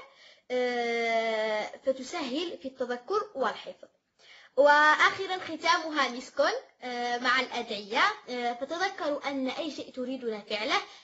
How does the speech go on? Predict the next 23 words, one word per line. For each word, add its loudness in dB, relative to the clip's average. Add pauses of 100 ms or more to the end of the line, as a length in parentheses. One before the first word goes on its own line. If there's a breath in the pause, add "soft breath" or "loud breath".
(140)
فيجب -4
عليكم -4
التوكل -2
على -2
الله -2
سبحانه -8
وتعالى، 0 (440 loud breath)
لأن 2
الله 2
وحيدا 0 (340 soft breath)
هو 4 (160)
القادر 0
على 4 (840)
أن -2
يساعدكم -4
في -20
التذكر -4 (300 loud breath)
والحفظ. -4 (480 loud breath)
آه، 6
كما 2
قلت -4
لكم 0
أصدقائي، -4